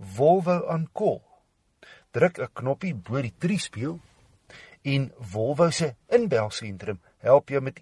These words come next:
enige probleem wat jy mag ondervind. Hulle sal selfs padaanwysings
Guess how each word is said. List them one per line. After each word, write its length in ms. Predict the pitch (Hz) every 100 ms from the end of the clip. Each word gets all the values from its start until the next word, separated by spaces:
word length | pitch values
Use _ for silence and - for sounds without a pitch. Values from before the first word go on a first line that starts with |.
| -
enige 320 | 208 208 220
probleem 540 | 135 110 87 104 107 - - _
wat 180 | 104 104
jy 80 | 110
mag 260 | 107 110
ondervind. 680 | - 120 110 - 95 - - - _ _ _ - - - _
Hulle 300 | - 98 113
sal 220 | - 98
selfs 440 | - 151 147 143 -
padaanwysings 840 | - 214 - 113 92 95 - 113